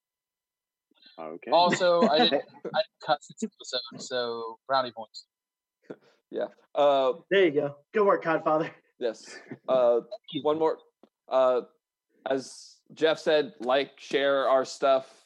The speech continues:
Speaker 3: Uh, we do this for you guys. We love putting this stuff on for you. Continue, uh, the love and support, and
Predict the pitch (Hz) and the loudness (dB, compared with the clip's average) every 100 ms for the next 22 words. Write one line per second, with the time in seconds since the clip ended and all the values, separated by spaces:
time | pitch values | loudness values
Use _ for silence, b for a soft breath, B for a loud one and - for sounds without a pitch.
0 | _ _ _ _ _ - 120 113 110 - | _ _ _ _ _ -2 2 2 2 -2
1 | _ _ _ _ _ _ _ _ _ _ | _ _ _ _ _ _ _ _ _ _
2 | _ _ _ _ - 139 151 160 156 156 | _ _ _ _ -8 -2 0 2 4 4
3 | 151 - - - _ _ _ _ _ _ | 2 -4 -18 -20 _ _ _ _ _ _
4 | _ _ - 160 160 147 156 151 147 147 | _ _ 2 6 6 4 4 4 6 4
5 | 151 147 - - _ _ - 135 143 139 | 2 -2 -18 -20 _ _ -8 0 0 2
6 | 160 131 135 - 143 120 127 123 - 135 | 0 -2 -8 -4 -4 -2 -6 -6 -4 0
7 | 123 120 120 113 _ _ _ _ _ _ | 0 2 0 -2 _ _ _ _ _ _
8 | 143 131 147 143 143 139 _ _ _ _ | -10 -4 -4 -4 -6 -8 _ _ _ _
9 | _ _ _ _ - 131 123 139 139 139 | _ _ _ _ 0 2 2 0 -2 -6
10 | 123 - 143 139 139 _ - 95 - _ | -8 -2 0 2 -2 _ -20 -20 -20 _
11 | _ _ _ _ 123 123 120 | _ _ _ _ -8 -8 -8